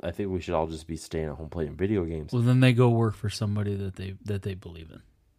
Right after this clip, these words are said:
Speaker 2: This is America.
Speaker 1: That's fine. I mean, that's your perspective. But what I'm saying is you, you don't have, you don't have a, um, a starting point that everyone is like, "Okay, we're coming from here."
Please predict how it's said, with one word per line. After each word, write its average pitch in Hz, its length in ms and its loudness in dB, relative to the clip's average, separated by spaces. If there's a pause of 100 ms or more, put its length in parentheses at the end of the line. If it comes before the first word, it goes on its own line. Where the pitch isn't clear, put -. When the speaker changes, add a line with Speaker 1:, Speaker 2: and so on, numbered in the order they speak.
(260)
Speaker 2:
This 110 140 -2
is 101 60 -6
America. 90 440 -10 (1300)
Speaker 1:
That's 113 180 -4
fine. 190 340 -2
I 101 80 0
mean, 131 140 4
that's 131 200 4
your 139 120 2
perspective. 120 760 0 (140)
But 107 80 4
what 131 100 8
I'm 127 100 2
saying 165 220 2
is 107 140 2
you, 98 240 -6
you 113 140 -4
don't 139 240 2
have, 123 380 2 (800)
you 107 140 2
don't 147 160 4
have 127 280 2
a, 90 360 4 (140)
um, 73 500 -6 (640)
a 98 80 0
starting 104 460 0
point 90 300 -2
that 87 200 -4
everyone 90 380 0
is 82 80 -4
like, 82 160 -2
"Okay, 87 200 -2
we're 82 160 -2
coming 85 340 -4
from - 180 -12
here." - 380 -8